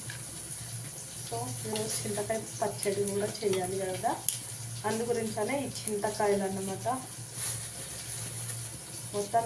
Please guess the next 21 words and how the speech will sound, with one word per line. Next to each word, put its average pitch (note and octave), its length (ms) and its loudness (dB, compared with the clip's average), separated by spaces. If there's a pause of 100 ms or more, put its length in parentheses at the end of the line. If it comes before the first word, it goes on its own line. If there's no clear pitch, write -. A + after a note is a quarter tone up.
(100)
నేను G#3+ 240 2 (320)
కొంచెమే G#3+ 420 0 (140)
వేసుకుంటాను. G3+ 720 2 (1300)
ఎవరు A#3+ 300 6
తినరు A3+ 360 8 (100)
ఈ - 0 - (120)
చింతకాయ A#3+ 480 4
పచ్చడి, A#3+ 320 6 (100)
అంత A3 120 2 (180)
తినాలనిపించదు. A3 880 4 (1040)
ఏదో A3+ 160 4 (120)
మా A3+ 60 8 (140)
సైడ్ A#3+ 260 12
అయితే A#3+ 220 6 (540)
మేము A3+ 200 6
చేస్తాము. G#3+ 580 6 (1000)
So, C4 100 2 (140)
తిన్నా A#3+ 240 10 (100)
తినకుండా A#3+ 440 6 (100)
కంపల్సరీ A3 600 4
అయితే G#3 140 0